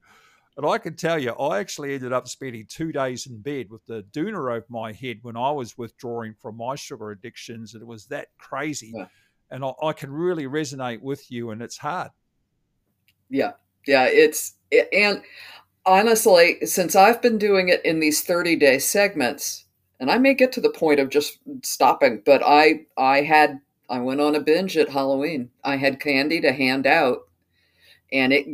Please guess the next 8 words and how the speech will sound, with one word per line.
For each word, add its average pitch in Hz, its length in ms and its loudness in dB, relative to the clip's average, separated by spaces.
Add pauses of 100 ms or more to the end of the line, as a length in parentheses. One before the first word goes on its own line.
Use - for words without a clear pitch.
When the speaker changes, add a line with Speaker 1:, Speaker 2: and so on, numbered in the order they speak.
(160)
Speaker 2:
caught 123 300 2
me 147 140 0
by 151 200 6
surprise. 151 840 0 (120)
Well, 135 520 0
that's 147 280 4
just - 380 0
something, 165 560 -2